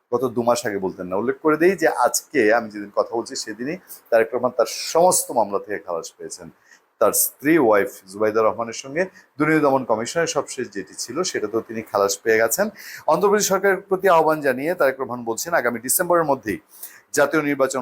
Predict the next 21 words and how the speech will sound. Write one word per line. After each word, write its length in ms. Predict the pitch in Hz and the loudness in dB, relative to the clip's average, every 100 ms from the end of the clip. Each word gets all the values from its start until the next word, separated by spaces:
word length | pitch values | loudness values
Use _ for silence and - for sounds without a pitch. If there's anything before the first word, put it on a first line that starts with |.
| 123 | -6
অনুষ্ঠিত 320 | 131 - - | -8 -8 0
হতে, 280 | 160 160 160 170 127 | 4 4 4 0 0
হতে 160 | 135 160 | 0 2
হবে, 160 | 156 175 | 4 2
ডিসেম্বরের 440 | 139 - 151 151 143 | 0 -4 0 0 0
মধ্যেই 280 | 120 117 160 156 | -4 -4 -4 -2
যাতে 140 | 151 123 | -4 -2
জাতীয় 200 | 120 120 110 | -2 -2 -2
নির্বাচন 260 | 107 104 101 | -2 -2 -6
অনুষ্ঠিত 240 | 101 - | -6 -4
হয় 140 | 147 156 | -2 2
তার 120 | 101 - | 0 0
প্রস্তুতি 400 | 143 - 156 139 | -2 -2 -4 -8
নিতে 260 | 113 - - - - - 135 | -8 -6 -10 -10 -20 -6 -2
নতুন 240 | 160 208 190 | 2 0 0
প্রজন্ম 360 | 196 185 175 170 - | 2 2 2 0 2
সহ 140 | 147 156 147 | 4 4 4
দেশবাসীর 460 | 139 123 120 127 117 | 0 0 0 -2 -10
প্রতি 180 | 107 104 98 | -8 0 2
আহ্বান 240 | 95 95 | 2 -2
জানিয়েছেন 360 | 95 90 87 | -4 -8 -8